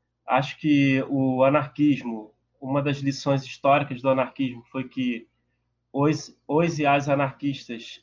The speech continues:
é, de maneira geral, construíram, cultivaram um ambiente extremamente racional, né?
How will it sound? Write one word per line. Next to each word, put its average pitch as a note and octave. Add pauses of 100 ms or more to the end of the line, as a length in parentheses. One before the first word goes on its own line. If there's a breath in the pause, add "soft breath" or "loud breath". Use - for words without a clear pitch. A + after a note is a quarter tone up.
(140)
é, B2+
de C3+
maneira C#3
geral, C3 (440)
construíram, D3+
cultivaram C3
um C3
ambiente C3+
extremamente D3+
racional, C#3
né? C3+